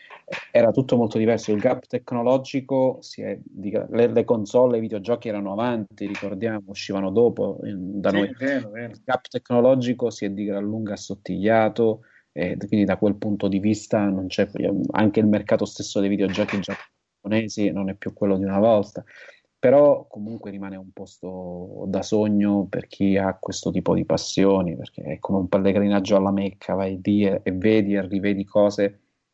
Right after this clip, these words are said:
Speaker 1: che ti fanno sentire in pace con il mondo.
Speaker 2: E dove i treni arrivano puntuali, senza lui.
Speaker 1: Dove i treni arrivano puntuali senza aver avuto lui. Hanno
Speaker 2: Esatto.
Speaker 1: avuto anche loro la loro dittatura, però.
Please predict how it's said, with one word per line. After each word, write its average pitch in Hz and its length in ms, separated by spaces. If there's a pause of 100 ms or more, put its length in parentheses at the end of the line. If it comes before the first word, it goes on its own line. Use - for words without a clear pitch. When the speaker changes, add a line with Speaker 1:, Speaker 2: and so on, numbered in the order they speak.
(240)
Speaker 1:
che 104 400
ti - 100
fanno 92 260
sentire 95 340
in 90 120
pace 95 240
con 92 160
il 90 80
mondo. 95 460 (200)
Speaker 2:
E 135 60
dove 151 220
i 180 60
treni 139 280
arrivano 123 320
puntuali, 107 640
senza 135 340
lui. 113 400 (520)
Speaker 1:
Dove 120 140
i 120 40
treni 233 260 (200)
arrivano 110 420
puntuali 127 420
senza 107 300
aver 104 160
avuto 101 300
lui. 92 320
Hanno 107 140
Speaker 2:
Esatto. 107 140
Speaker 1:
avuto 104 320
anche 101 280
loro 110 220
la 101 80
loro 104 200
dittatura, 101 640
però. 92 260